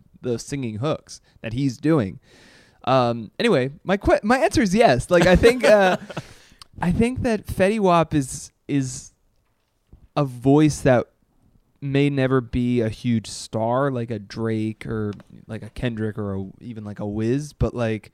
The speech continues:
if you look at, like, Future, like, Future has a, a huge dedicated following. He doesn't really have any, like, hits that non-hip-hop fans would know about,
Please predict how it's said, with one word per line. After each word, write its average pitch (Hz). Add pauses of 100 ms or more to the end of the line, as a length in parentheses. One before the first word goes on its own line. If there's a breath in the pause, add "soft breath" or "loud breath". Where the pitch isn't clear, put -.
(840 soft breath)
if 147
you 196
look 247
at, 294
like, 185
Future, 147
like, 127
Future 180
has 127
a, 120
a 117
huge 113
dedicated 110
following. 107
He 127
doesn't 135
really 117
have 110
any, 104
like, 101
hits 139
that 110 (460)
non-hip-hop 117
fans 104
would 104
know 101
about, 101